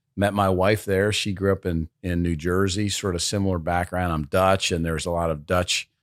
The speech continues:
um, uh, sort of history and legacy in this school and,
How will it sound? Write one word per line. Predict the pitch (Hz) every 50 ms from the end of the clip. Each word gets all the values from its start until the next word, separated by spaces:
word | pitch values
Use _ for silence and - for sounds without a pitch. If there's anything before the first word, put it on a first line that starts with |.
| _ _ _ _ _ _ _ _ _ -
um, | 101 92 87 80 80 80 78 76 78 82 - _ _ _ _ _ _
uh, | 92 87 80
sort | - - - 104 90
of | 85 -
history | 113 110 104 - - 101 101 95
and | 92 92
legacy | 90 90 95 98 95 - - 104 95 95 95
in | 90 87
this | 82 80 -
school | - - - 98 95 95 95 98 98 95 90 85
and, | 78 76 76